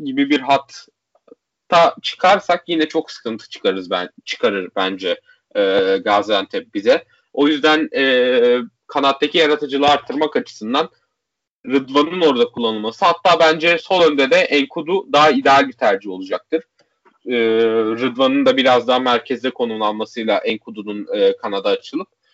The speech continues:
bence orayı daha sık zorlayabiliriz kanattan merkeze harekette.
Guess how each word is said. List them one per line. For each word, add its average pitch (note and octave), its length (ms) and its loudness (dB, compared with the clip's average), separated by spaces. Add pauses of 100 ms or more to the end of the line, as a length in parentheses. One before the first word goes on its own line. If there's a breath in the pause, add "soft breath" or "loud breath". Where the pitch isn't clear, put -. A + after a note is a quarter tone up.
(280 loud breath)
bence C#3 480 4
orayı C#3+ 400 2
daha C#3 220 6
sık - 220 -18 (220)
zorlayabiliriz B2+ 840 0
kanattan A#2 540 0
merkeze G#2 460 -4
harekette. F#2+ 600 -6